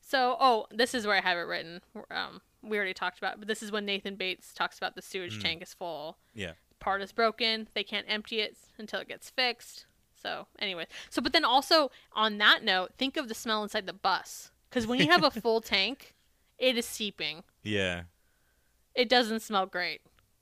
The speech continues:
Speaker 2: <laughs>
Speaker 1: The smells happening in the whole vicinity has gotta be fucking rank. So now Michelle says something in a talking head that literally made me laugh out loud.
Speaker 2: Mm-hmm.
Speaker 1: Just think back for a second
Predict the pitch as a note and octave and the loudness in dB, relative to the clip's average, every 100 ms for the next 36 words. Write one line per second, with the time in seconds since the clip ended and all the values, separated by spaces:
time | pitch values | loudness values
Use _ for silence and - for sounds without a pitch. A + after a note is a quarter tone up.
0 | C3 B2 - _ _ _ - F4 - _ | -10 -8 -10 _ _ _ -18 -18 -18 _
1 | _ _ _ _ _ C4 - - C4 C#4 | _ _ _ _ _ -4 -2 -2 4 6
2 | C#4 C#4 - C#4+ A#3+ A#3+ A3+ G#3+ G#3+ G#3 | 8 8 10 10 10 4 2 0 0 0
3 | G3+ A#3+ A#3 A3+ A3 A3 G#3+ A3+ - G#3 | 4 6 6 6 4 2 0 -2 -2 -4
4 | F#3+ F#3 F#3+ F#3+ - G3 F#3+ G3+ F#3 F#3 | -4 -6 -6 -4 0 0 0 -6 -6 -8
5 | - G#3 - F#3+ F3 D#3 D#3+ F3 - - | -6 -4 -4 -6 -8 -8 -8 -14 -20 -20
6 | - _ _ _ _ _ _ _ _ _ | -20 _ _ _ _ _ _ _ _ _
7 | _ _ _ - D4 C#4 C4 C4+ C#4+ E4+ | _ _ _ 2 4 4 2 4 6 4
8 | F4+ E4+ C#4+ B3+ - B3 A#3 A3 G#3+ A3 | 0 -2 0 0 0 0 0 -4 -4 -4
9 | G#3 G3+ G3+ G#3 G3+ - F#3+ G#3+ G#3+ G#3 | -4 -6 -8 -8 -6 -2 -2 -2 -8 -4
10 | G3+ G3 G3 G3 - _ - A#3 C4+ B3 | -4 -2 -2 -2 -6 _ -8 -2 2 4
11 | A3+ G#3+ G3 G3 F#3+ F#3 E3+ - E3 - | 4 4 0 -4 -4 -2 -2 -2 -4 -4
12 | G2 - - _ _ - G2+ G2 F2+ _ | -8 -10 -14 _ _ -14 -10 -10 -12 _
13 | _ _ _ _ _ _ _ _ - - | _ _ _ _ _ _ _ _ -8 -2
14 | A#4 - A3+ - A#3+ A#3+ - G3 F#3+ G#3 | 0 2 0 0 -2 -4 -4 -6 -6 -10